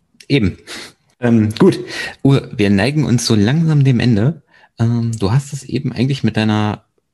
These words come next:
Beantwortung meiner vorherigen Frage schon angerissen. Welche drei grundlegenden Tipps würdest du einem, einem deiner Kunden, einem Unternehmen mitgeben, das jetzt sagt, ich will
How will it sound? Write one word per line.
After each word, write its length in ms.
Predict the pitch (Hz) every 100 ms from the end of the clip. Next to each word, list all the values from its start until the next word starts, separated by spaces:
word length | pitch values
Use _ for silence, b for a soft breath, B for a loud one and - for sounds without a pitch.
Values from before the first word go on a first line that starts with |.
| _ _ _ _ _ -
Beantwortung 460 | - 170 170 143
meiner 180 | 117 117
vorherigen 440 | 120 143 151 123 120
Frage 380 | - 107 131
schon 380 | 127 113 113 107
angerissen. 720 | - 151 135 95 95 147 165 B B B B B B -
Welche 380 | 95 143 -
drei 680 | - - 90 127 165 175 175 - _ _ _ _ _ -
grundlegenden 720 | - 175 - 117 127 127 123
Tipps 380 | - - - 101
würdest 280 | 139 -
du 120 | 139 -
einem, 580 | 78 95 92 92 82
einem 260 | 82 90 92
deiner 220 | 92 90
Kunden, 340 | - 147 180 104
einem 220 | 101 95
Unternehmen 440 | 98 92 120 143
mitgeben, 420 | 147 147 120 120
das 120 | 110 -
jetzt 140 | 107
sagt, 340 | 76 123 -
ich 220 | - - -
will 360 | 117 139 139